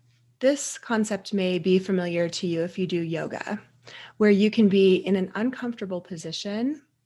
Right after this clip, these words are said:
but focus on yourself, focus on the breath, return to the body, and react with calmness to what you're feeling.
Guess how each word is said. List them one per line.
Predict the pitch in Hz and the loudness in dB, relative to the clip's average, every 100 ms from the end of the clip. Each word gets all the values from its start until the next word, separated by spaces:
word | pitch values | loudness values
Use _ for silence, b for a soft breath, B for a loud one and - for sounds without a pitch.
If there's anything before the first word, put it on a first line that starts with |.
| _ b b - | _ b b -10
but | - - - | -10 -8 0
focus | 214 220 233 - - 190 | 0 0 -4 -6 -12 -4
on | 185 | -2
yourself, | 185 185 - - - - | -2 -4 -8 -14 -14 -8
focus | 196 214 240 247 | -8 -6 -8 -4
on | 240 | -2
the | 233 | -2
breath, | - - - - - b b - | -4 -10 -12 -16 -20 b b -6
return | 208 - 214 202 202 | -6 -4 -2 0 0
to | 214 | -2
the | 180 | -6
body, | 165 160 165 214 302 285 - - | -4 -2 0 0 0 -6 -14 -4
and | 190 | -2
react | 185 190 170 185 - 190 | 2 2 0 -4 -8 -6
with | 185 - | -6 -6
calmness | - 185 185 175 - 180 - | -6 -2 0 0 -4 -10 -10
to | - 202 | -6 -2
what | 175 - | -2 -2
you're | 170 180 | -4 -6
feeling. | 165 160 254 262 196 | -6 -6 -6 -10 -12